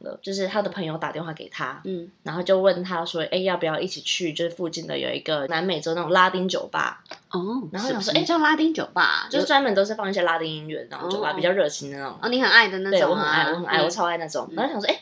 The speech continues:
Speaker 1: 那好像还不错，而且我还想说，哦，如果有其他人在，他应该会收敛一点。然后呢，所以呢，
Speaker 2: 结果没有。
Speaker 1: 我就去了。
Speaker 2: <laughs>
Speaker 1: 我去了之后呢，因为我觉得那个酒吧太无聊了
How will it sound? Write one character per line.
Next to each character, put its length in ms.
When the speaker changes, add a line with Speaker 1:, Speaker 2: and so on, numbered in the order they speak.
Speaker 1:
那 100
好 60
像 120
还 120
不 100
错， 260
而 80
且 120
我 100
还 120
想 160
说， 140
哦， 220
如 140
果 80
有 80
其 120
他 140
人 220
在， 260
他 100
应 100
该 140
会 100
收 240
敛 60
一 220
点。 240
然 120
后 180
呢， 220
所 160
以 120
呢， 180
Speaker 2:
结 60
果 100
没 160
有。 100
Speaker 1:
我 120
就 120
去 260
了。 220
Speaker 2:
<laughs> 320
Speaker 1:
我 60
去 140
了 140
之 140
后 140
呢， 100
因 60
为 60
我 120
觉 120
得 120
那 160
个 140
酒 160
吧 340
太 160
无 140
聊 100
了 340